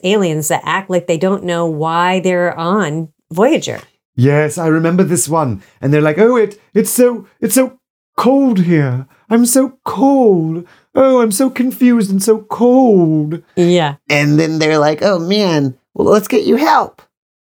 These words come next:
Speaker 3: And they're trying to help them 'cause they're so nice, 'cause the Federation are helpful to people in need.
Speaker 1: Yeah. And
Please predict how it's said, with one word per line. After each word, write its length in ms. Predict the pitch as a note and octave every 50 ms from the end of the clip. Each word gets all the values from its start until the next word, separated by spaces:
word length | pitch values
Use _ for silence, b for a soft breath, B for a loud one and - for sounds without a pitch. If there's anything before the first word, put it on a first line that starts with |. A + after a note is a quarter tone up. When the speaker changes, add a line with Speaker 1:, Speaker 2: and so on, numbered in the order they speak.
| _ _
Speaker 3:
And 280 | _ A#2 A#2+ C3+ C3 C#3
they're 180 | D3 D3 D3 D3+
trying 260 | C#3+ - - F3 E3
to 40 | E3+
help 280 | E3 E3+ G3 A#3 B3+ -
them 180 | G#3 D3 C#3
'cause 160 | A#2+ - D3+
they're 120 | C#3 D3 D#3
so 200 | D3+ - F3+ E3+
nice, 340 | F3+ A#3 C#4+ D4+ G#3+ D#3 -
'cause 160 | - E3+ E3
the 100 | C#3+ E3
Federation 840 | D#3+ - D#3+ D#3+ E3 E3+ D#3+ D3 C#3+ D#3 C#3+ - D3 C#3 C3+ C3+ C#3 - _ _ _ _ _ _ _ _ _ _ _
are 160 | A#2 A#2+ C3 B2
helpful 800 | G2 G#2 G#2+ G#2+ - _ _ _ B2 A#2+ A2 G#2+ G#2+ G#2 _ _ _ _ _ _ _
to 80 | -
people 400 | A#2 - - B2+ B2+ A#2+ B2+ B2
in 140 | C3 C3 C3
need. 340 | D3+ F3 F#3+ D#3+ A#2+ G#2 -
Speaker 1:
Yeah. 600 | F#3+ F#3 F#3+ G3+ A3+ D#4+ F#4+ D#4 F#3 - A#2 B2+ _ _ _ _ _ _ _ _ _ -
And 460 | F#3 G3+ G3+ G#3 G#3 G3+ F#3+ F3+